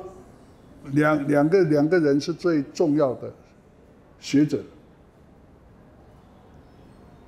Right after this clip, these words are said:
好，还有我一向很佩服的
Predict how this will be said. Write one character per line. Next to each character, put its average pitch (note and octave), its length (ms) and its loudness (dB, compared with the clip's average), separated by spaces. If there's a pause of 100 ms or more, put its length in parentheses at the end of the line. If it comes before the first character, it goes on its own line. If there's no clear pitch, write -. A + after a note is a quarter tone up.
好， C3+ 500 -2 (1040)
还 D3 120 0
有 D3 120 4
我 C3+ 160 4
一 E3+ 140 4
向 D3 220 2
很 A#2+ 200 2
佩 C#3 240 2
服 A#2+ 180 -4
的 B2+ 240 -2